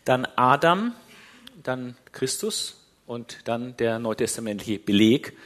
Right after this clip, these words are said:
wo sich genau dieser Vergleich dann findet. Und man stellt unschwer fest, es sind zwei Kapitel im Neuen Testament, äh, wo das vor allem, äh, steht. Das ist erster Korinther fünfzehn und auch Römer fünf. Äh, in diesen beiden,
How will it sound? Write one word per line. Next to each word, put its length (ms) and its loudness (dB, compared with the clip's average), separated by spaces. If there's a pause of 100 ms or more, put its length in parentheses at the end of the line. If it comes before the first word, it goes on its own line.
(220)
wo 140 -10
sich 180 -14
genau 320 -8
dieser 220 -10
Vergleich 400 -2
dann 160 -4
findet. 400 -2 (260)
Und 80 -12
man 140 -4
stellt 320 2
unschwer 400 -4
fest, 320 -2
es 80 -10
sind 180 -10
zwei 320 -2
Kapitel 560 -2 (260)
im 140 -10
Neuen 200 -4
Testament, 640 -8
äh, 140 -6
wo 80 -6
das 200 -6
vor 180 -10
allem, 300 -4 (100)
äh, 100 -12
steht. 320 -4
Das 140 -8
ist 260 -12
erster 220 -10
Korinther 240 -10
fünfzehn 600 -4 (640)
und 180 -10
auch 220 -6
Römer 220 -4
fünf. 500 -6 (480)
Äh, 240 -4
in 60 -12
diesen 260 -12
beiden, 540 -6